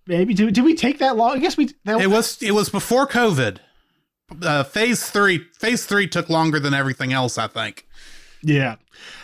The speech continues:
Speaker 1: But today, as, uh, James said, we are doing this, our second episode on,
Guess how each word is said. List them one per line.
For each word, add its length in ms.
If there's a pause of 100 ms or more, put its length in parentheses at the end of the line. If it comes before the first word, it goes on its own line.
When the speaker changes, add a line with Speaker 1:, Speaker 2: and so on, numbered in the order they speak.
(140)
Speaker 1:
But 120
today, 380
as, 260
uh, 80
James 320
said, 300
we 160
are 140
doing 320
this, 260
our 160
second 380
episode 640
on, 340